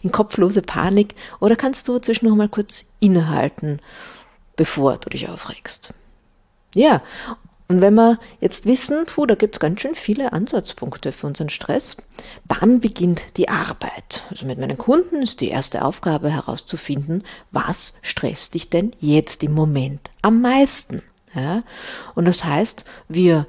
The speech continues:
sprechen einerseits in der Coaching-Einheit drüber, aber andererseits ist die Hauptarbeit dann danach, dass man sich im Alltag einmal beobachtet. Und immer, wenn der Gedanke kommt, "Oh mein Gott, das stresst mich jetzt",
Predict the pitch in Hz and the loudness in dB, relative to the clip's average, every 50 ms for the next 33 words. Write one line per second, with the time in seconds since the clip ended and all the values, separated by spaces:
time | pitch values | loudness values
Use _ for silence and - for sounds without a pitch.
0 | - - - - - 143 131 - - - - - 127 131 147 - - 139 - - | -4 -8 -6 -2 0 0 0 0 0 -4 -4 -2 -2 -2 -2 -2 -4 -6 -6 -6
1 | 135 131 - - - - - - 208 208 190 196 202 208 208 - - 220 226 220 | -8 -8 -6 -4 -6 -4 -2 -2 -4 -2 0 0 -2 -2 -2 -2 -2 0 0 0
2 | 196 - - - 139 143 160 214 220 226 208 - - 208 202 202 - - - - | 0 0 -2 -2 -2 -2 0 0 2 2 0 0 0 -2 -2 -2 -4 -8 -6 -4
3 | - - - - - - - _ _ - - - - _ _ _ _ - 156 131 | -4 -4 -4 -8 -12 -14 -18 _ _ -20 -20 -20 -20 _ _ _ _ -10 -6 -4
4 | 135 - - - - - - 147 160 175 - 185 175 - - 170 160 151 139 127 | -4 -4 -4 -6 -8 -8 -6 -4 -4 -2 -2 -4 -4 -4 -4 -4 -4 -2 -4 -4
5 | 147 135 131 127 135 135 - - - - 165 165 - 160 143 - - - - - | -4 -4 -4 -4 -4 -4 -4 -4 -4 -4 -4 -4 -4 -4 -8 -8 -8 -10 -10 -8
6 | - - 135 208 - - 175 165 156 143 143 139 135 - - - - 113 - 139 | -6 -6 -6 -6 -4 -6 -6 -6 -6 -6 -6 -6 -6 -6 -6 -6 -6 -6 -6 -6
7 | 135 - - - - - - - - - - - - - - - 208 214 - 349 | -6 -8 -12 -14 -14 -14 -14 -16 -20 -20 -18 -18 -16 -6 -2 0 2 4 4 6
8 | 381 403 370 359 - - - - - 233 226 233 220 226 214 208 196 190 196 196 | 8 8 6 6 2 -4 -2 2 4 6 6 6 4 4 4 4 4 4 2 2
9 | - 190 170 - - 226 254 262 247 240 240 - 262 262 262 - - 262 302 294 | 2 0 0 2 4 4 4 6 4 4 4 4 2 0 2 2 4 4 4 4
10 | - 208 175 170 - 185 226 - - - - | 4 2 2 2 4 2 2 2 0 -6 -8